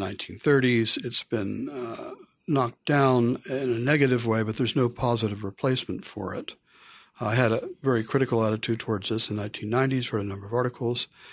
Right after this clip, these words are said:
and then I was invited to give the Carlyle Lectures at Oxford in twenty ten, and this forced me to, uh, pull together all of my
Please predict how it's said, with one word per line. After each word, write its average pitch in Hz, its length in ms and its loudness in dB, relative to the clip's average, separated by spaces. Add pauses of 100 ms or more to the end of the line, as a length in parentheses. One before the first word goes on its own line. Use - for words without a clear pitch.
(320)
and 135 100 -4
then 131 100 4
I 131 60 4
was 127 200 4
invited 135 380 2
to 123 100 -2
give 117 400 2
the 107 200 -2
Carlyle 156 420 2
Lectures 101 480 -2
at 117 120 -6
Oxford 107 520 -2
in 107 140 -8
twenty 95 280 -6
ten, 165 500 2 (540)
and 143 120 2
this 175 200 4
forced - 420 4
me 117 320 4
to, 110 600 0
uh, 107 280 -2 (160)
pull 151 180 4
together 123 460 4
all 104 180 4
of 104 120 -2
my 101 500 -2